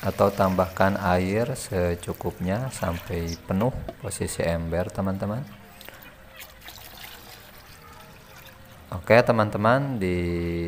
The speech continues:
sekiranya cukup, ya. Kemudian kita aduk, teman-teman, sampai rata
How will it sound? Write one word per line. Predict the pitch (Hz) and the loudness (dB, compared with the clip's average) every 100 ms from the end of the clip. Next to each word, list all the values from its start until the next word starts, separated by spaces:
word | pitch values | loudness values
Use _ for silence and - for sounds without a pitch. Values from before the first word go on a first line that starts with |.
| 90 | -6
sekiranya | - - 92 95 95 | -6 0 2 2 0
cukup, | 92 - 117 - | -2 0 0 0
ya. | 95 92 143 - - - - - - | 2 2 2 -4 -16 -20 -20 -20 -8
Kemudian | - 113 117 139 143 | -2 2 6 6 6
kita | - 117 - 110 110 | 2 4 6 8 8
aduk, | 110 123 - - - | 6 2 -2 -4 -2
teman-teman, | 104 104 98 101 92 117 | 0 0 0 0 0 0
sampai | - 92 92 95 90 | -2 -2 0 0 2
rata | 90 87 - 92 87 90 135 | 2 0 -2 -4 -2 -2 -4